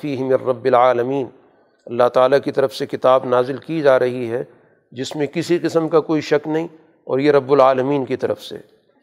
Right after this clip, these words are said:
اب یہ کہتے یہ ہیں کہ ہم یقولون افتراہ، ان کا دعویٰ یہ ہے کہ یہ ساری کتاب تو خود آپ نے گھڑی ہے۔ قرآن کہتا ہے ایسا نہیں، بل هو الحق،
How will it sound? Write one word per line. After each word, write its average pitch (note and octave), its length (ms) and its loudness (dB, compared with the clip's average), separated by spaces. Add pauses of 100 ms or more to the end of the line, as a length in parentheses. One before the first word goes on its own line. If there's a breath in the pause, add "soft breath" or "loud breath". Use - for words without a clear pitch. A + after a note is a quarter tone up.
(760)
اب D#3+ 220 4
یہ F#3+ 300 4 (320)
کہتے D#3+ 340 2
یہ D3 240 4
ہیں B2+ 120 0
کہ D3+ 100 -2
ہم C#3 140 0
یقولون D#3 560 2
افتراہ، B2 480 2 (1040)
ان C3 120 -10
کا C#3+ 200 2
دعویٰ C3 280 6
یہ C3 240 -2
ہے C3+ 180 0
کہ C#3 140 -10
یہ C#3 160 -4
ساری C#3+ 340 0
کتاب C#3+ 400 0
تو D3 60 -4
خود E3 220 -2
آپ C#3 180 0
نے C#3 160 -4
گھڑی A2 240 -12
ہے۔ - 120 -20 (880)
قرآن C3+ 280 2
کہتا C#3+ 420 0
ہے D3+ 100 -8
ایسا C3 280 -2
نہیں، D3 140 -4
بل B2+ 380 0
هو C3 120 2
الحق، C#3+ 640 0